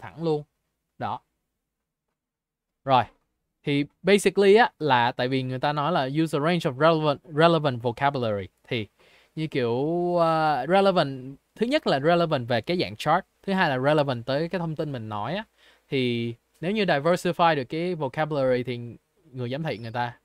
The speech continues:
đánh giá cao về mình hơn, right? Chứ không nhất thiết là mình phải sử dụng từ khó. Nó không phải là, you know, người ta sử dụng một cái range, chứ không phải là như kiểu cả bài toàn từ đơn giản, có một, hai từ khó, xong rồi như nghĩ là mình như kiểu làm bài đó hoàn thành tốt,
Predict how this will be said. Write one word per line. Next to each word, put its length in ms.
đánh 140
giá 140
cao 260
về 120
mình 180
hơn, 220
right? 240
Chứ 360
không 260
nhất 140
thiết 120
là 60
mình 140
phải 140
sử 120
dụng 160
từ 160
khó. 300
Nó 240
không 160
phải 160
là, 840
you 60
know, 140
người 140
ta 100
sử 140
dụng 300
một 180
cái 120
range, 320
chứ 80
không 80
phải 120
là 160
như 120
kiểu 240
cả 120
bài 300
toàn 220
từ 140
đơn 180
giản, 160
có 80
một, 260
hai 240
từ 160
khó, 400
xong 200
rồi 200
như 260
nghĩ 240
là 100
mình 220
như 100
kiểu 160
làm 180
bài 120
đó 280
hoàn 140
thành 180
tốt, 240